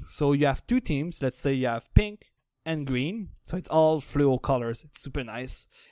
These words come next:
And the gist of it is, yes, you need to attack each other, but at the end, the team with most area covered with their own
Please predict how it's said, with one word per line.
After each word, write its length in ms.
And 220
the 60
gist 320
of 160
it 160
is, 280
yes, 400
you 60
need 180
to 100
attack 220
each 160
other, 340
but 220
at 240
the 160
end, 300
the 100
team 360
with 300
most 480
area 560
covered 440
with 220
their 180
own 380